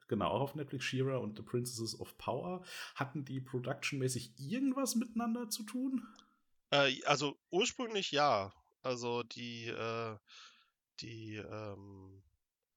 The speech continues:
Speaker 2: die hatten halt, also wie ich das verstanden habe, haben die damals, äh, halt auch festgestellt, dass halt sehr viele Mädchen halt mit He-Man Toys spielen und dann
Speaker 1: Mhm.
Speaker 2: haben sie halt, äh, dann haben sie halt, äh, diese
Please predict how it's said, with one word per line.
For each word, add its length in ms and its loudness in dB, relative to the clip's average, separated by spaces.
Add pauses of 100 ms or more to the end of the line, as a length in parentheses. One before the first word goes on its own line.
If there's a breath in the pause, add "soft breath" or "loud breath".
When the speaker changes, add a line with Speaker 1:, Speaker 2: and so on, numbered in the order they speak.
(420)
Speaker 2:
die 80 2
hatten 160 2
halt, 180 0
also 280 -4
wie 60 -2
ich 60 -6
das 140 0
verstanden 400 0
habe, 300 2
haben 160 -6
die 120 -16
damals, 760 2
äh, 340 0 (400 loud breath)
halt 140 -6
auch 100 0
festgestellt, 560 2
dass 140 0
halt 140 -6
sehr 120 -2
viele 560 -2
Mädchen 640 -6
halt 320 -4
mit 160 -10
He-Man 420 -6
Toys 320 -2
spielen 500 -2
und 160 0
dann 100 0
Speaker 1:
Mhm. 40 -6
Speaker 2:
haben 140 -6
sie 160 -6
halt, 440 -2
äh, 240 -4 (680 loud breath)
dann 160 -8
haben 160 -8
sie 180 -6
halt, 560 -2
äh, 420 -10 (720)
diese 280 -6